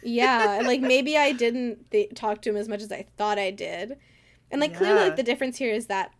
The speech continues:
Speaker 1: you know, Mike tries to speak to her at work and stuff,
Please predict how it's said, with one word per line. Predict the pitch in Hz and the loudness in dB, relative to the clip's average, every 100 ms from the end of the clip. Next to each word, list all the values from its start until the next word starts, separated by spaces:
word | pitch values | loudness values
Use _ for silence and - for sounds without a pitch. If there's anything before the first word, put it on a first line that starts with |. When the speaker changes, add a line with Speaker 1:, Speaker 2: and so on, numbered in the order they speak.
| _ | _
Speaker 1:
you | - 302 | -8 -4
know, | |
Mike | 254 247 | -2 -4
tries | - 294 269 | -2 -4 -4
to | |
speak | 214 247 240 | -8 -10 -8
to | - | -10
her | 180 226 226 175 190 233 _ _ _ _ _ - | -4 0 0 -2 -6 -8 _ _ _ _ _ -10
at | 233 214 | -4 -4
work | 214 196 | -4 -4
and | 208 | -6
stuff, | 202 - 190 233 - | -8 -6 -6 -6 -12